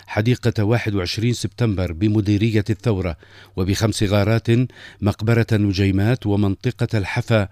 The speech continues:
بمديرية السبعين. كما شن ثلاث غارات على مديرية بني حشيش،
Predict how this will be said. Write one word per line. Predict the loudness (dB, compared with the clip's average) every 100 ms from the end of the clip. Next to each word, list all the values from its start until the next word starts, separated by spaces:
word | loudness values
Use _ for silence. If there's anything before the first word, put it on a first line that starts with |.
| -10 -20 -18 0
بمديرية | 2 4 4 2 2 0 -2
السبعين. | -4 -2 -2 0 0 -2 -8 -14 _ _ -20 -8
كما | -2 0
شن | 0 0 0 0 -2
ثلاث | -2 -2 -2
غارات | -4 -4 -2 -4 -6
على | -6 -4 -2
مديرية | 0 0 0 0 -2
بني | -2 -2 -4 -4
حشيش، | -4 -2 0 -2